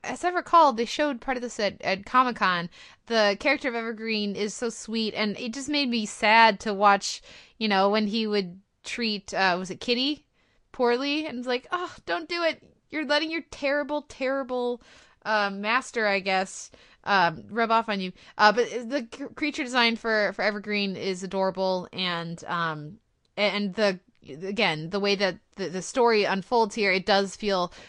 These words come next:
appropriately, um, epic while also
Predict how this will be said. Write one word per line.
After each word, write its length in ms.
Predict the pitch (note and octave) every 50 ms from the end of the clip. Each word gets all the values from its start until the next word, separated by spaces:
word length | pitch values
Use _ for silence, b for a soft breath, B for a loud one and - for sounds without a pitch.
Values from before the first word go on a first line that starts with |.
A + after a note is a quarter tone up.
| B B _
appropriately, 880 | - G#3 - - A#3 G#3+ G#3+ G3+ A3 G#3+ G#3 E3+ - F#3 G3+ G3 F3+ F3+
um, 300 | D3+ E3 E3 D#3+ D#3 D3 - -
epic 460 | - G3 G3+ - G3+ F#3 F#3+ F3 -
while 340 | - D3 F#3 G3 F#3+ F#3+ F3+
also 600 | C3 E3+ F3+ F3+ - - G#3 F#3+ F#3 F3 F3 E3